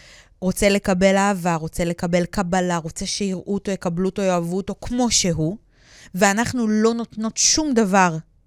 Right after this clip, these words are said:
בחזרה מעצמנו, במקום של שינוי, אז אנחנו רק במקום של קבלה ולא של נתינה. ונתינה משמעותה אהבה, נתינה מבטאת אהבה. קבלה מבטאת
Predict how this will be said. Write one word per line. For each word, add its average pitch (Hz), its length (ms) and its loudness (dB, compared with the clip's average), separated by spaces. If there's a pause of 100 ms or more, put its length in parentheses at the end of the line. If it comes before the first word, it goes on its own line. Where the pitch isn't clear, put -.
(160)
בחזרה 170 720 2
מעצמנו, 160 880 -8 (520)
במקום 180 360 -4
של 185 240 -2
שינוי, 160 580 -6 (600)
אז 220 180 4
אנחנו 202 380 -2
רק 180 160 2
במקום 196 460 -4
של 175 340 0 (160)
קבלה 202 400 2 (140)
ולא 185 200 0
של 208 220 -4
נתינה. 226 480 -2 (540)
ונתינה 190 1160 0 (220)
משמעותה 202 760 -2 (280)
אהבה, 202 360 0
נתינה 190 460 -2
מבטאת 208 800 -4 (120)
אהבה. 175 300 -2 (1200)
קבלה 175 460 0 (100)
מבטאת 208 440 -4